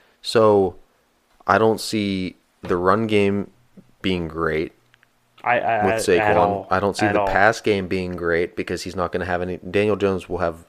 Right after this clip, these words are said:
Speaker 1: no
Speaker 2: No
Speaker 1: time
Speaker 2: time
Speaker 1: to get
Speaker 2: to
Speaker 1: the ball
Speaker 2: throw.
Speaker 1: out. No time to go through any progressions, any reads. He's gonna be extremely limited. He will have no run game. They will be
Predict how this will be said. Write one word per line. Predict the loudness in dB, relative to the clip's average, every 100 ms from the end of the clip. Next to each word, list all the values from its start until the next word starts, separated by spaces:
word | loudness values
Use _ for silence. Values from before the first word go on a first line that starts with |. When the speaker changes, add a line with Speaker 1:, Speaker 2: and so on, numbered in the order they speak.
| -8
Speaker 1:
no | -4 4 8
Speaker 2:
No | 8 6
Speaker 1:
time | 4 4
Speaker 2:
time | 4
Speaker 1:
to | 2
get | 2
Speaker 2:
to | 2
Speaker 1:
the |
ball | 4 4
Speaker 2:
throw. | 2
Speaker 1:
out. | -4 -8 -18 _ -20 -20 _
No | 0 4 4
time | 2 -2 -2 -4
to | 0 0
go | 4 2
through | 2 -2
any | -2 0
progressions, | 0 2 2 0 -6 -4
any | -2 -2
reads. | -4 -4 0 0 -2 -10 -18 _ _ -20 -20 -20 _
He's | -2
gonna | 2 2
be | 2 2 0 -2 -6 -8
extremely | -8 -8 -10 -4 -2 0 0 0
limited. | 0 0 0 -2 -2 _ _ _ _ _ _ _ _
He | -4
will | -2
have | 0 0 0
no | -2 4 6 4 2 -6 -8
run | 0 0 0
game. | -2 -4 -4 -4
They | 0 2
will | 0
be | -2 -4 -4